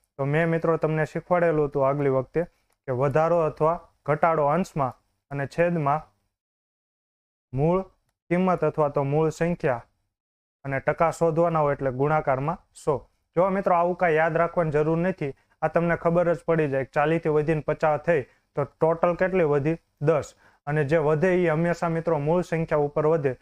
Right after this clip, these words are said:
તો મૂળ સંખ્યા કેટલી હતી? ચાલીસ ગુણાકારમાં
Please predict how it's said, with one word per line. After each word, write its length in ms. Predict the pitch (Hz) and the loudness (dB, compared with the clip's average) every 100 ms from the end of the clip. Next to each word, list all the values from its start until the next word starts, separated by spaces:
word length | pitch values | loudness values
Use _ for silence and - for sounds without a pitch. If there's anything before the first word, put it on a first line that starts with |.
| _ _ | _ _
તો 100 | 139 | -2
મૂળ 220 | 143 170 | 0 0
સંખ્યા 360 | 170 160 160 156 | 0 -4 -2 -2
કેટલી 320 | 175 190 139 135 | -2 0 0 0
હતી? 200 | 165 180 _ _ _ | -2 -4 _ _ _
ચાલીસ 380 | 120 131 127 - _ _ - | -2 0 -2 -6 _ _ -6
ગુણાકારમાં 640 | 156 180 170 131 131 165 | 0 0 0 0 -2 -4